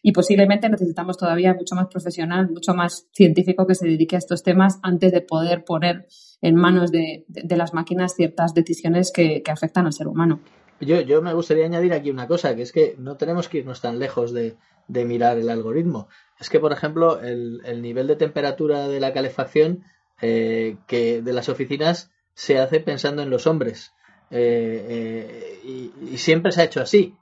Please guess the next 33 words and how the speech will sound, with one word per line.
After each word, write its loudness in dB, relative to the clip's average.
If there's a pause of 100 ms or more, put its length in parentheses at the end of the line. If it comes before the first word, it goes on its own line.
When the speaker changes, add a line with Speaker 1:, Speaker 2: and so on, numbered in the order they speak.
(100)
Speaker 2:
Nunca 2
se 0
ha -2
buscado, -2
eh, -14
cuál -2
era -2
la -2
temperatura -6
óptima -8
para -8
las -8
mujeres. -2 (340)
Entonces, 4
eh, -6 (160)
no -4
hay 0
que 2
irse 2
a 2
la 2
era -2
digital -4
para, -2
para -2
ver -4
todos -2
estos -12
problemas. -8
Es -18
que -20
estos -10
problemas -2